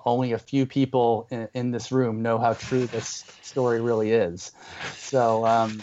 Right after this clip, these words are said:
<clears throat> uh, you know, people can say these are false, you know, uh, uh, reports, but a lot of people have corroborated, uh,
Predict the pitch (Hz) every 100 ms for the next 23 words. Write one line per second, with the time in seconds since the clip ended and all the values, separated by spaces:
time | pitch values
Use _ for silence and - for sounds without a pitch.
0 | - - - - - 110 107 - 123 135
1 | 135 117 120 - - - - _ - 135
2 | 139 151 139 123 - 160 143 131 117 110
3 | 107 - _ - 147 135 131 - - -
4 | 147 131 120 110 113 110 107 107 104 101
5 | 107 127 110 - - - _ _ _ -
6 | 135 - 151 185 - - - - - _
7 | - 123 113 _ _ _ - _ _ -
8 | 123 120 127 135 131 139 127 117 120 110
9 | 110 _ - _ _ _ - 139 123 120
10 | 104 104 98 104 _ _ _ _ 117 104
11 | 101 98